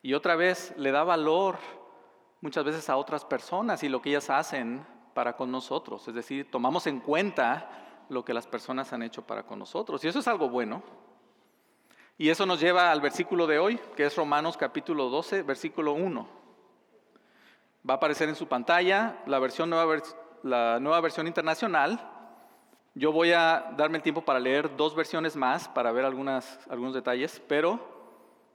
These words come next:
dice así: "Por lo tanto, hermanos", está el apóstol Pablo escribiendo a los romanos, "tomando en cuenta las misericordias de Dios,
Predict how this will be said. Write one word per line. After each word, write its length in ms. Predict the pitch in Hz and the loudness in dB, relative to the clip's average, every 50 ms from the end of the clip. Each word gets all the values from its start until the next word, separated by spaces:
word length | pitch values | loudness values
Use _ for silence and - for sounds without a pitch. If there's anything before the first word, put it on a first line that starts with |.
| _ _ _ | _ _ _
dice 160 | 139 143 - | -2 2 2
así: 240 | 156 - 156 135 120 | 0 0 0 -4 -6
"Por 300 | - - - 151 143 135 | -6 -8 -2 -2 0 0
lo 100 | 135 131 | 0 2
tanto, 680 | - - 196 220 214 220 233 226 233 240 - - - - | 4 4 4 4 2 2 2 2 2 0 -4 -8 -10 -4
hermanos", 640 | - 143 143 135 131 151 175 175 147 127 113 - - | -2 -2 0 2 4 4 4 4 2 -2 -4 -4 -4
está 340 | - - 151 156 151 151 - - - - - | -2 0 2 2 2 0 -2 -8 -16 -8 -2
el 100 | 131 127 | -2 -2
apóstol 380 | 123 - 147 - - 156 127 | 0 -2 -4 -2 -2 -4 0
Pablo 260 | - 143 147 143 139 131 | 2 2 2 2 0 -4
escribiendo 560 | 123 - - 123 117 123 120 117 101 101 - - - - - - - | -4 -4 -8 -6 -4 -4 -4 -4 -6 -10 -12 -16 -20 -20 -20 -10 -6
a 60 | 120 | -4
los 120 | 113 110 107 | -4 -4 -4
romanos, 480 | 117 113 113 113 107 101 104 - - - - - - - - - - - _ _ _ _ _ | -4 -4 -2 -4 -4 -4 -10 -14 -20 -20 -20 -20 -20 -20 -20 -20 -20 -20 _ _ _ _ _
"tomando 500 | - 139 135 139 147 160 196 226 233 247 | -2 -2 2 4 4 4 4 4 4 2
en 140 | 247 233 220 | 2 2 0
cuenta 1000 | - 208 226 226 208 185 - - 131 120 120 131 143 147 - - - - - - - | 2 2 4 4 2 0 2 2 2 4 2 0 -2 -6 -14 -18 -20 -20 -18 -4 -2
las 160 | 127 135 151 | -2 0 0
misericordias 680 | 170 165 - 185 175 170 170 - 151 151 151 165 160 | -2 0 2 2 0 0 0 0 2 2 4 2 4
de 120 | 156 180 160 | 4 2 2
Dios, 580 | 147 123 104 92 113 - - - - - - | 2 0 -2 -2 -6 -8 -14 -18 -20 -20 -20